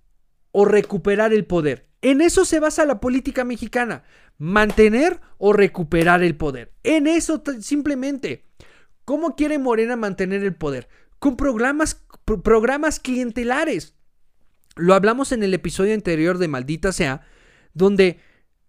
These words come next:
lo, estos programas, lo único que tienen, la única intención que tienen es servir a la inmediatez con la que viven las personas. Es decir, es que yo no me puedo, yo no puedo pensar a futuro.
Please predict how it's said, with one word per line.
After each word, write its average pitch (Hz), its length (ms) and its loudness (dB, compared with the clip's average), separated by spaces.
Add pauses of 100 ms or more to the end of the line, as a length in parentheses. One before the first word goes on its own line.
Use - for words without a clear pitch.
lo, 208 200 6
estos 262 340 0
programas, 214 840 0 (360)
lo 196 200 4
único 330 480 0
que - 120 -12
tienen, 214 380 -4
la 214 100 2
única 349 280 -2
intención 214 420 -4
que 185 140 -6
tienen 180 380 -4
es 233 260 0 (240)
servir 214 1120 0 (800)
a 208 140 2
la 226 100 4
inmediatez 214 960 0
con 196 220 -4
la 180 120 -4
que 180 140 -2
viven 190 300 -4
las 165 140 -8
personas. 127 680 -8 (320)
Es 165 120 -8
decir, 180 240 -4
es 185 120 -2
que - 100 -10
yo 220 120 2
no 277 80 -2
me 254 120 0
puedo, 233 380 -4
yo 185 200 -4
no 294 120 -4
puedo 294 200 -4
pensar 226 440 -4
a 233 120 -6
futuro. 233 580 -2